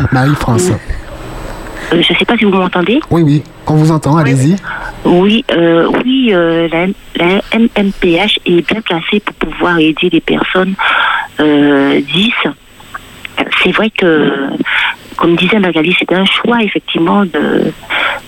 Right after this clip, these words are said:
Speaker 2: de, de faire, euh, comment dire, la démarche auprès de la M D P H pour être reconnue, euh, en tant que personne en situation de handicap. Parce que, euh, c'est indispensable pour pouvoir,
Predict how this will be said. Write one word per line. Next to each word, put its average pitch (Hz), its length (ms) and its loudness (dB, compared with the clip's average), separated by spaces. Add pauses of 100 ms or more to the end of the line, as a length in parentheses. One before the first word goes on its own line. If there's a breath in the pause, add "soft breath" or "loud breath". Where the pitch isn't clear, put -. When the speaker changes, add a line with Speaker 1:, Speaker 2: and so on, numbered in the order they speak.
(100)
Speaker 2:
de, 165 500 2 (1200)
de 175 140 0
faire, 180 360 0
euh, 151 380 2 (100)
comment 151 200 -2
dire, - 140 -6
la 156 100 0
démarche 170 420 0
auprès - 220 -6
de - 80 -2
la 151 80 2
M 151 100 0
D 165 80 2
P - 160 2
H 160 220 0
pour 170 180 0
être - 180 -4
reconnue, 175 500 0 (680 loud breath)
euh, 147 300 4 (300)
en 143 60 0
tant 156 140 -2
que 156 100 -2
personne 151 540 0
en 143 100 -4
situation 143 500 -2
de 139 220 0
handicap. 190 460 -4 (1400 loud breath)
Parce 143 280 -2
que, 156 400 2 (100)
euh, 156 380 2 (140)
c'est - 160 -2
indispensable 165 600 -2
pour 156 240 -8
pouvoir, 170 320 -2